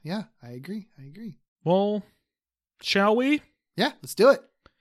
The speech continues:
Speaker 2: So this episode opens with Spider-Man swinging through the city as a few stereotypical frat bros from the fraternity that is referred to just as Sigma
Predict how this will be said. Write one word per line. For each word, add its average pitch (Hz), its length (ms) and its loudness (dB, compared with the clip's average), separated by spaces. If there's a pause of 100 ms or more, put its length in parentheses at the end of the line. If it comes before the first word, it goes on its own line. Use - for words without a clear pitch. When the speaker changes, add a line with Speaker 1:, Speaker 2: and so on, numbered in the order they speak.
(220)
Speaker 2:
So 202 120 0
this 262 140 2
episode 302 340 4
opens 208 400 4
with 196 100 0
Spider-Man 185 480 0
swinging 170 400 0
through 165 140 -2
the 147 60 -2
city 156 400 0
as 139 140 -2
a 147 60 -2
few 170 180 -4
stereotypical 151 1040 -2 (180)
frat 160 520 -2
bros 123 520 2
from 147 140 -4
the 135 60 -2
fraternity 139 640 -2
that 127 160 0
is 120 140 -4
referred 127 300 -6
to 131 100 -8
just 127 220 -6
as 110 120 -2
Sigma 123 680 2